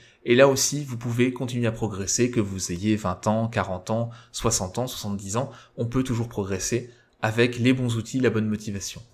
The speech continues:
Donc je vous invite à partager vos talents avec le monde et à en faire profiter vos proches et vos moins proches et à vous épanouir à travers ces apprentissages tout au long de votre vie parce que c'est quelque chose de très important pour trouver du sens à sa vie et pour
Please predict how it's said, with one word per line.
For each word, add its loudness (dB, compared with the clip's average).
Donc -2
je -2
vous 2
invite -2
à -2
partager 4
vos -2
talents 4
avec -2
le -2
monde 0
et 0
à 2
en -2
faire -6
profiter 0
vos 0
proches 2
et 2
vos 2
moins 2
proches 0
et 4
à 8
vous 2
épanouir 2
à 2
travers 4
ces -2
apprentissages 0
tout 2
au 6
long 2
de -2
votre -2
vie -8
parce -4
que -8
c'est -4
quelque -6
chose -4
de -10
très 2
important -2
pour -6
trouver -4
du -6
sens -2
à 2
sa 2
vie -6
et 6
pour -4